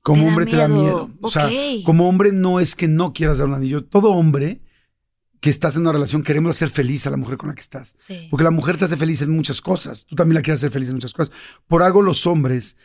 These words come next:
Speaker 1: queremos, este, eh, llevarla al restaurante, consentirla, ver si le das un regalo lindo. O sea, los hombres somos muy materiales,
Speaker 2: Mm.
Speaker 1: porque el hombre, como estamos más alejados de nuestras emociones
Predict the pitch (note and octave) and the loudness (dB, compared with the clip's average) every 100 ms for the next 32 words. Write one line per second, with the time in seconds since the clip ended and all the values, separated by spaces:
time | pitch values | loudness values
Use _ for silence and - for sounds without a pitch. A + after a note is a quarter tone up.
0 | _ - D#3 D3+ D3+ D3+ - - C#3+ B2+ | _ -2 2 2 2 0 -2 -2 0 0
1 | - - C3+ B2+ A#2+ A#2 _ _ _ _ | -2 -2 0 0 -4 -10 _ _ _ _
2 | - D3 C#3+ C#3+ D3+ C#3 - D#3+ D#3 D3+ | 0 2 2 0 0 -2 -6 -2 0 2
3 | D3+ D3+ C#3+ C#3 - C3 C#3 C#3 C#3+ - | 2 0 0 0 0 0 0 0 -2 -6
4 | _ - F3 D#3 C#3+ B2+ C#3+ C#3+ D3 D3 | _ -2 0 2 -2 -2 -2 0 2 2
5 | C#3 - _ B2 D3+ C#3+ - D#3 D3 D3 | 0 -8 _ -2 0 2 0 2 2 0
6 | C#3+ C#3 C3+ C#3+ C#3 C3+ C#3+ C#3+ C#3+ D3 | 0 0 0 0 0 2 0 0 -2 0
7 | D#3 D3 - - _ D#3+ D#3+ G#3 A3+ G3 | 0 0 -4 -20 _ -2 4 4 4 0
8 | F3+ D#3 D#3+ D#3 D#3 D#3+ D3+ D#3 - - | 0 2 2 0 -2 -2 0 -2 -4 -10
9 | - _ F#3 F#3 - C#3+ C3+ - C#3+ C#3 | -12 _ -20 -20 -2 0 2 0 0 2
10 | C3 - _ _ D3+ D3+ F#3 E3+ D#3 D3+ | -2 -6 _ _ 2 4 4 4 2 0
11 | E3 - D3 C#3 E3+ F3+ E3 E3 E3 - | -2 -6 -2 0 0 -2 -2 -2 -2 -2
12 | D3 D3 C#3+ A#2+ B2 B2+ A#2+ D3 D#3 | 0 0 0 -2 -4 -6 -2 2 2